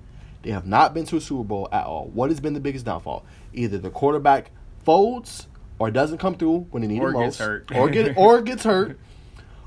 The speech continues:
Speaker 1: or something with the quarterback, right? Always think about that. Lamar has never had a team like that.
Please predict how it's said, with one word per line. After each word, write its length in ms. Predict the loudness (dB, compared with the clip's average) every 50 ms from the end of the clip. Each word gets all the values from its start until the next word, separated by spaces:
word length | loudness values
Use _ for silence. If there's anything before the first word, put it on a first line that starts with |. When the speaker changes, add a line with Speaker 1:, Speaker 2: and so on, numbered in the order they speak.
| -8 0
Speaker 1:
or 420 | 4 6 6 6 6 4 2 0 -2
something 360 | -2 -2 -2 0 0 -2 -4
with 100 | -4 -4
the 60 | -4
quarterback, 440 | -4 -2 -2 -2 -4 -6 -10 -4 -2
right? 180 | -2 -2 -2 0 0
Always 640 | 2 4 4 4 2 2 0 -4 -8 -12 -16 -18 -18 -20 -20 -20 -20 -12 -8
think 200 | -6 -6 -4 -4
about 240 | -2 -2 -2 -2 -2
that. 80 | -6
Lamar 320 | -6 -6 -4 0 0 0 0
has 160 | 0 -4 -4
never 240 | -4 -4 -4 -4 -4
had 160 | -4 -6 -6
a 60 | -6
team 200 | -8 -8 -8 -6
like 140 | -6 -6 -4
that. 260 | -4 -4 -4 -4